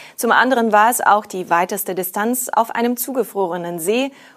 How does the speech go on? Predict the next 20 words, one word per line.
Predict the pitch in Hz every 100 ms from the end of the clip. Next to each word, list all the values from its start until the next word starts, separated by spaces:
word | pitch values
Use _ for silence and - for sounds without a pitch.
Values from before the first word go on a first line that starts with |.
| -
unabhängig | 330 320 302 214 196 196
von | 196 196
der | 254
Fahrzeugart. | - 151 - 165 - 160 170 - _ _ _ _ _ - - - _
Die | 277
Vorbereitung | 277 311 277 190 180 180 175
der | 170 170 160
Weltrekorde | 240 - 185 190 196 226 -
hatte | 247 269 -
es | 311
in | - 190
sich. | 160 160 - - _ _ -
Insgesamt | 180 - 190 208 214
investierte | 220 220 233 233 247
Skoda | - 277 269 269
fünf | 269 247 233
volle | 262 277 262
Tage | 190 170 170 180
für | 180
Versuche, | 185 175 233 240 226